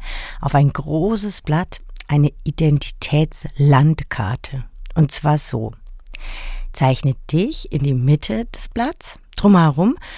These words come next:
notiere Rollen und Aspekte deiner Person, zum Beispiel Vater, Mutter, Freundin, Sportler, Nachbar, Kreative, Dame, Naturfreund, ähm,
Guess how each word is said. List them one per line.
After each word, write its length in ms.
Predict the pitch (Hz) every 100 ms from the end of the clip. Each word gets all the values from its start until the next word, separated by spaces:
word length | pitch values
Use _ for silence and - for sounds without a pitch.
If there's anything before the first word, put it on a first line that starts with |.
| -
notiere 600 | - 180 - 208 202 180 151
Rollen 580 | - 180 208 214 208 208
und 340 | 135 127 - -
Aspekte 640 | - - - - - - 151
deiner 300 | 131 127 131
Person, 440 | 127 123 196 202
zum 120 | 175 143
Beispiel 400 | 131 127 123 120
Vater, 460 | 151 143 147 143
Mutter, 440 | 143 139 139 143 131
Freundin, 600 | - 135 139 139 135 139
Sportler, 720 | - - 120 135 135 135 131
Nachbar, 720 | 131 120 - - 135 131 135
Kreative, 1120 | - 135 139 - - 160 156 135 151 147 143 - - - - - - - -
Dame, 480 | - 143 143 147 151
Naturfreund, 1120 | 151 147 - 165 156 - 131 139 139 135 135 - - -
ähm, 400 | 147 139 135